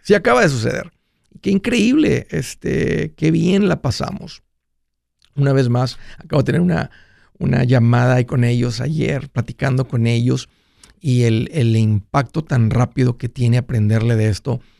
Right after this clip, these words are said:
en una conferencia en vivo. Muy, muy contento de lo que está sucediendo. Nos queda un solo evento de la gira Mi Primer Millón. Esto es en Chicago, el día martes catorce.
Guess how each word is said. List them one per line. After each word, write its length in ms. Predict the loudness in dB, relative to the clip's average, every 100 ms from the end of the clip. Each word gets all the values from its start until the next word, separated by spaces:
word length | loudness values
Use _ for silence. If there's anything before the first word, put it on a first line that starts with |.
| _
en 120 | 0 2
una 120 | 2
conferencia 460 | 0 0 0 -2
en 80 | -4
vivo. 240 | -6 -10 -14 _ _ _ -20 _
Muy, 560 | 0 4 6 4 0 -6
muy 460 | -4 0 2 0 -4 _ _ _ _
contento 500 | 2 2 2 0 0
de 60 | -2
lo 80 |
que 40 | -2
está 120 | -4
sucediendo. 300 | 0 0 2
Nos 120 | 0
queda 220 | 2 0 2
un 260 | 0 2 0
solo 400 | 0 0 2 2
evento 400 | 4 2 2 0
de 60 |
la 100 | 2
gira 220 | 0 2 2
Mi 100 | 2
Primer 340 | 2 2 2
Millón. 380 | 2 4 2 0 -8 -20 _
Esto 180 | -8 0
es 60 |
en 100 | 2
Chicago, 540 | 2 0 0 2 0 -4 _ _ -4
el 140 | 0 4
día 160 | 4
martes 840 | 4 4 4 4 2 0 -4 -6
catorce. 840 | -4 -6 -6 2 2 2 -2 -6